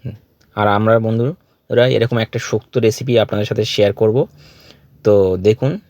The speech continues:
কি দারুণ, একদম অনুষ্ঠান বাড়ির মতন শুক্তো আমি আপনাদের সাথে শেয়ার করব। আর আমি কীভাবে বানালাম আর কি কি মশলা এখানে ইউজ করলাম, শুক্তোর কিন্তু মশলা বন্ধুরা, শুক্তোর মশলা না ঠিক হলে কিন্তু ভালো লাগবে না।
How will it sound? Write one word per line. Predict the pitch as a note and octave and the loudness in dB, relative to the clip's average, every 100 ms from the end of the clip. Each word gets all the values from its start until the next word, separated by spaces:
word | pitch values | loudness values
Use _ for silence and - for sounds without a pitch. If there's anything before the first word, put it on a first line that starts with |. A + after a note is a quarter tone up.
| _ _ _ | _ _ _
কি | C3+ | -8
দারুণ, | A2+ G2 G2 G2 G2+ | -4 0 2 2 0
একদম | G2 G2 G#2+ | -2 -2 -2
অনুষ্ঠান | G#2+ - A#2 A2+ | -2 -2 -2 0
বাড়ির | A2 A2+ | 0 0
মতন | G#2+ B2+ G3 _ _ _ - | -2 -4 -6 _ _ _ -18
শুক্তো | - A2+ - A2 | -6 -6 0 0
আমি | G#2 C3 - _ _ | 2 0 -4 _ _
আপনাদের | - G2 G#2 | -8 -4 -4
সাথে | G2+ G2+ G#2+ | -4 -4 -6
শেয়ার | - G2+ F#2+ | 0 -2 0
করব। | F2+ | -4
আর | F2 | -4
আমি | G2 A2 | -2 -4
কীভাবে | - A#2+ B2+ | -2 2 2
বানালাম | A2+ A2+ A#2+ C#3 - - - - | 2 -2 -2 -4 -8 -18 -18 -6
আর | A2 | -6
কি | - C#3+ | -2 0
কি | D3+ | 2
মশলা | C3 B2+ C#3+ | 2 2 0
এখানে | C3+ C3+ C3 | 0 0 0
ইউজ | A#2+ B2+ | 0 0
করলাম, | - C3+ E3 - - - - - | 0 0 -2 -8 -20 -20 -20 -6
শুক্তোর | - A#2+ D#3 | -4 0 0
কিন্তু | D#3 D#3+ D#3+ | 2 0 2
মশলা | C3+ B2 A2+ | 2 2 0
বন্ধুরা, | G2+ F#2+ F#2+ F#2 | -2 -2 -6 -6
শুক্তোর | - A#2 C#3+ | -6 -4 -2
মশলা | B2+ A#2+ C3 C3+ | 0 0 0 2
না | C3+ | 2
ঠিক | C3 C#3 | 0 0
হলে | D3 E3+ B3 - - | 2 0 -2 -20 -10
কিন্তু | C3+ | -2
ভালো | A2+ A2 | 0 4
লাগবে | G2+ F2+ F2+ | 2 0 -4
না। | E2+ | -10